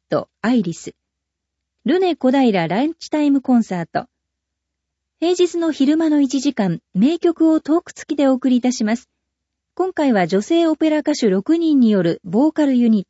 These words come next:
ト、アイリスが登場します。九月二十日水曜日、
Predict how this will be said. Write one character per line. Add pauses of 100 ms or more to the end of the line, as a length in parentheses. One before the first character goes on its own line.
ト、
ア
イ
リ
ス
が
登
場
し
ま
す。 (960)
九
月
二
十
日
水
曜
日、